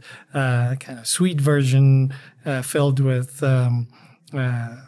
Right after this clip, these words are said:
hackleberries. Well, hackleberries are rather unavailable here, but I found that, um, the, um, uh,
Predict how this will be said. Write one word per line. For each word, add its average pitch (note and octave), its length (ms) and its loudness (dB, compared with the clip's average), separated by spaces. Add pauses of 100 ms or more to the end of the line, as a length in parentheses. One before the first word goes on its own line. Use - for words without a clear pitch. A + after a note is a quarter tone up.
(120)
hackleberries. C#3+ 840 0
Well, C3 160 -2
hackleberries C#3 720 0
are B2 60 0
rather C3+ 280 2
unavailable C3 680 4
here, C3+ 220 4
but C#3+ 160 2
I C#3+ 160 4
found D#3+ 340 4
that, C3+ 300 2
um, C3 440 2 (220)
the, C3 300 2
um, B2 260 2 (760)
uh, C3 180 -10